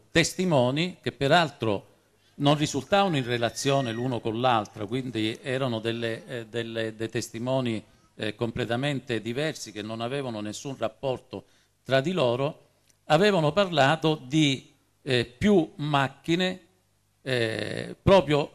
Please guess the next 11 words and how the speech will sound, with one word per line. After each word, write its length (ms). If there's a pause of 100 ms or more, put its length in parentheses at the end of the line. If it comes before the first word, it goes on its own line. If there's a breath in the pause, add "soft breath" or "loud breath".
in 220
prossimità 1080
dei 160
luoghi 320
del 140
del-, 360
delitto 880
e 280
in 160
concomitanza, 1120 (640)
eh, 240